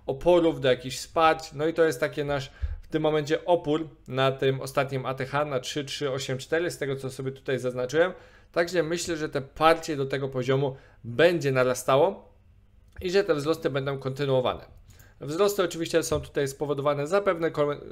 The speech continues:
tym stymulusem, o którym mówiłem, znowu hajs wpada ludziom do kieszeni, a jeszcze tutaj, y, łącząc ten temat, to wczoraj odbyła się, dzisiaj w nocy tak naprawdę dla Polaków, pierwsza debata pomiędzy panem Donaldem Trumpem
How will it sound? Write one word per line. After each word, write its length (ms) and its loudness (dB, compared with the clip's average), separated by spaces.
tym 180 -2
stymulusem, 540 -2
o 60 -2
którym 220 -6
mówiłem, 340 0
znowu 240 0
hajs 280 0
wpada 300 0
ludziom 280 -2
do 80 -4
kieszeni, 440 0
a 120 -2
jeszcze 380 4
tutaj, 420 0
y, 60 4
łącząc 520 4
ten 180 -6
temat, 500 2
to 100 0
wczoraj 320 2
odbyła 340 2
się, 380 -2
dzisiaj 240 -2
w 60 -2
nocy 260 0
tak 160 0
naprawdę 360 0
dla 140 2
Polaków, 460 0
pierwsza 420 2
debata 460 6
pomiędzy 420 -4
panem 360 0
Donaldem 480 0
Trumpem 580 -2